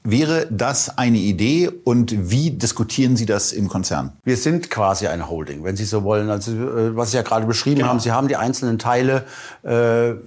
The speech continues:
Speaker 2: auf den Corporate Functions, wie wir das nennen, arbeiten wir quasi wie eine, eine Holding. Die reine Holdingstruktur haben wir nicht umgesetzt, weil ich das nur machen würde oder wir das nur machen würden,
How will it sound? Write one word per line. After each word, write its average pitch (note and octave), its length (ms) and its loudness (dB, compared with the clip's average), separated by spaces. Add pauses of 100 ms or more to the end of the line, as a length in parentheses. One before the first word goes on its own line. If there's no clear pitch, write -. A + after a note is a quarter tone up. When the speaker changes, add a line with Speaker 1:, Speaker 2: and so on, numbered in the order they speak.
(140)
Speaker 2:
auf A2+ 160 0
den A#2 320 2
Corporate C3 420 -2
Functions, B2+ 460 0
wie A#2+ 120 2
wir A#2+ 80 2
das A2+ 160 0
nennen, A#2+ 260 2
arbeiten A#2+ 560 2
wir A2+ 140 0
quasi A2 400 0
wie A#2+ 120 0
eine, G#2 380 0
eine G2 220 -2
Holding. B2+ 420 2 (240)
Die B2 80 2
reine C3 380 2
Holdingstruktur C3 840 0
haben A#2+ 260 0
wir A#2 260 2 (180)
nicht F3 280 2
umgesetzt, C#3 720 0
weil C3+ 400 2
ich B2 100 -6
das A2+ 180 -2
nur C3 160 4
machen B2+ 260 2
würde B2+ 180 2
oder A2 120 2
wir A#2+ 80 0
das A#2 160 -2
nur A#2 100 0
machen B2 240 0
würden, A#2+ 300 0